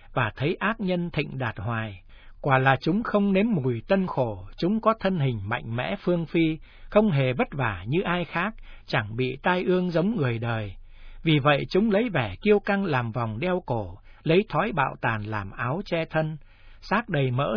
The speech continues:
tiết ra toàn gian ác, và tâm địa chan chứa những mưu mô. Chúng chế giễu buông lời thâm độc, lại kiêu căng bàn chuyện ức hiếp người. Miệng chẳng từ xúc phạm trời cao, lưỡi tự do tung hoành cõi đất.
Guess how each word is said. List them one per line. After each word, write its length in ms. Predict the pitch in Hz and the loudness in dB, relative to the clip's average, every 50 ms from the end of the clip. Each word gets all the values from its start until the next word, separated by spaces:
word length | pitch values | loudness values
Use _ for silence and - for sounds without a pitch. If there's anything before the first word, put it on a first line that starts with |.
| - | 0
tiết 240 | - 226 262 - - | 0 0 0 0 -2
ra 160 | - 185 190 - | -2 -2 -2 -2
toàn 260 | - 135 123 113 104 92 | -2 -2 -2 -2 -4 -6
gian 240 | 107 151 170 165 165 | -4 -2 -2 -2 -2
ác, 240 | 127 156 156 180 220 - - - - - - - | -4 -6 -6 -6 -8 -10 -12 -16 -18 -20 -6 -4
và 100 | 143 143 | -4 -2
tâm 300 | - - 208 214 208 185 | 0 2 2 2 4 2
địa 240 | 147 139 131 131 135 | 2 0 0 -2 -4
chan 260 | - - 185 175 180 180 | -4 -2 -2 -2 -2 -2
chứa 200 | - 170 165 180 | -2 0 0 2
những 340 | 202 185 170 202 220 196 | 2 0 0 0 0 0
mưu 160 | 180 170 165 160 | 2 2 2 2
mô. 340 | 160 160 156 151 151 147 147 - - - - - - - - - - | 2 2 2 2 0 -2 -6 -10 -16 -20 -20 -20 -20 -20 -20 -12 0
Chúng 260 | - 180 202 226 233 | 2 4 4 4 4
chế 220 | - - 175 208 | 2 4 4 4
giễu 300 | 220 170 180 175 190 220 254 220 | 4 4 2 2 2 2 4 4
buông 180 | 202 208 202 | 4 6 6
lời 260 | 160 135 123 117 113 107 - | 4 2 2 0 -2 -2 0
thâm 200 | - 196 196 180 | 0 0 2 2
độc, 180 | 151 123 110 - - - - - - - | 0 -2 -2 -4 -10 -18 -20 -20 -10 -4
lại 280 | - 139 123 120 131 - | -2 0 0 0 -2 0
kiêu 180 | - 190 185 180 | 2 4 4 4
căng 300 | - - 190 180 175 170 | 2 0 -2 -2 -2 -2
bàn 240 | 147 127 127 113 104 - | 0 0 0 -2 -4 -4
chuyện 200 | - 139 131 - - | -4 -4 -4 -2 0
ức 180 | - 226 226 - | 0 0 0 0
hiếp 240 | - 143 220 - - | -2 -2 -2 -2 -2
người. 360 | 147 131 120 117 107 101 92 - - - - - - - - | -2 -2 0 0 -2 -4 -8 -12 -16 -20 -20 -20 -20 -8 -2
Miệng 240 | - 160 165 156 147 | 0 0 0 0 0
chẳng 260 | 135 147 131 117 117 - | 0 2 2 2 0 0
từ 220 | - 139 131 127 | 0 2 2 2
xúc 200 | 117 - - 247 - | 0 0 -2 -4 -2
phạm 280 | - 165 147 139 131 123 | -2 -2 -2 -2 -6 -8
trời 300 | - - 120 113 107 98 - | -6 -4 -4 -4 -4 -6 -4
cao, 360 | - 165 165 165 156 160 156 - - - - - | -2 -2 0 0 -2 -4 -6 -10 -16 -20 -8 -2
lưỡi 200 | - 160 180 226 220 - | 2 2 4 4 2 2
tự 200 | - 147 139 143 | -2 -2 -2 -2
do 240 | 139 190 185 180 185 | 0 2 2 2 2
tung 240 | - - 190 180 165 | 2 2 2 2 0
hoành 340 | 123 120 117 110 95 95 - | 0 -2 -2 -4 -6 -8 -6
cõi 200 | - 127 - - | -4 -4 -2 -2
đất. 160 | 160 175 196 | -2 -4 -4